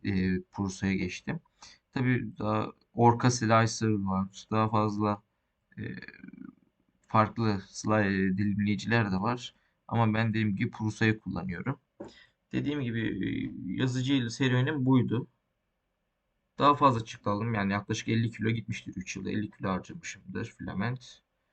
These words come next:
E, hiçbir sorun yaşamadım yazıcımın. Dediğim gibi ayarlarım da bunlar. Bu programı size basit bir, e, şuradan üç boyutlu modellerimden koyalım. Onu deneyelim. Uçaklar.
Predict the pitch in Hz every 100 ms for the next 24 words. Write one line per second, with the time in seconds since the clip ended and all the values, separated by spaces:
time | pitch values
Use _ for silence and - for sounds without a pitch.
0 | _ _ - 110 104 101 107 107 - -
1 | 110 104 104 101 101 104 90 - 87 -
2 | 87 95 127 - _ - - - 104 98
3 | 92 104 104 101 101 98 95 98 98 95
4 | 95 110 - 107 101 107 131 _ _ _
5 | _ - 104 101 104 - - - 110 104
6 | 101 98 98 - 87 98 113 107 - -
7 | - _ _ _ _ _ _ _ - 110
8 | 110 107 - 110 107 107 107 107 104 104
9 | 101 101 98 _ _ _ _ _ _ _
10 | _ - 107 101 95 95 - - 113 113
11 | 95 90 92 - - - 107 95 90 90
12 | 117 - -